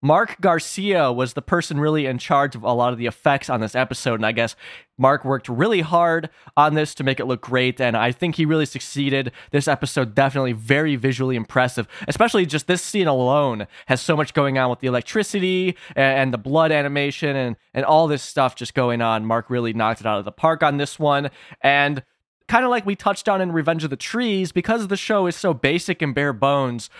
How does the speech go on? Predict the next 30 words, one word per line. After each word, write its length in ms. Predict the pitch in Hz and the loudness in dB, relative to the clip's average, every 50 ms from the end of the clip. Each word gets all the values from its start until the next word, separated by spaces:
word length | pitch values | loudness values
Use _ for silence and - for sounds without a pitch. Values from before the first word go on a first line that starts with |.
| - - - | -20 -6 -2
when 180 | 147 156 165 | 0 2 2
they 140 | 165 165 165 | 2 2 0
do 320 | 156 123 123 202 247 269 214 | 0 -2 -2 0 0 0 0
bust 400 | 147 147 156 151 151 - - 170 | 2 2 2 2 0 -2 0 2
out 240 | 143 135 131 120 | 2 2 2 0
these 160 | 139 135 123 127 | -2 -2 -2 -2
effects, 440 | 120 - - 147 135 123 - - | -6 -2 2 2 2 2 2 -2
it, 140 | - 143 110 | -4 -2 0
it 80 | 143 139 131 | 0 0 0
really 460 | 143 180 202 185 170 156 147 135 - - - - - | 0 0 0 2 2 2 0 0 -4 -6 -14 -12 -2
makes 220 | 151 156 160 - 147 | 0 0 0 0 -2
a 40 | |
difference, 440 | 123 117 143 143 - 147 131 123 - | -2 0 0 0 2 0 0 0 0
and 100 | 127 123 | -2 -2
it 40 | 123 | -2
really 240 | 131 147 151 143 127 | -2 -2 -2 -2 -4
shows, 420 | - - 143 131 127 123 117 110 | -4 -2 0 0 0 0 -2 -4
and 80 | 117 113 | -6 -8
it's 100 | 107 - | -8 -6
easily 380 | - 139 139 127 131 131 131 127 | -4 -4 -2 -2 0 0 -2 -2
observable 800 | - 113 107 101 104 117 127 123 123 120 104 113 107 104 107 | -2 -4 -6 -6 -6 -4 -2 -2 -2 -2 -2 -2 -2 -2 0
that 160 | 107 110 107 - | -2 -4 -4 -2
there's 180 | 113 117 110 | -4 -4 -4
just 320 | - - 117 - - - - | -4 -6 -8 -8 -8 -8 -4
more 280 | 139 135 139 143 143 120 | -2 0 0 0 0 0
going 320 | 139 135 127 120 113 117 | 0 0 0 0 0 0
on 180 | 113 113 113 107 | 0 0 0 -2
in 80 | 107 | -6
certain 380 | 107 - - 117 101 104 107 95 | -8 -6 -4 -4 -4 -4 -6 -4
episodes. 880 | 87 107 - - 101 - - 107 95 95 90 82 90 - - - - | -4 -4 -6 -8 -12 -12 -10 -8 -6 -6 -6 -8 -10 -12 -18 -20 -20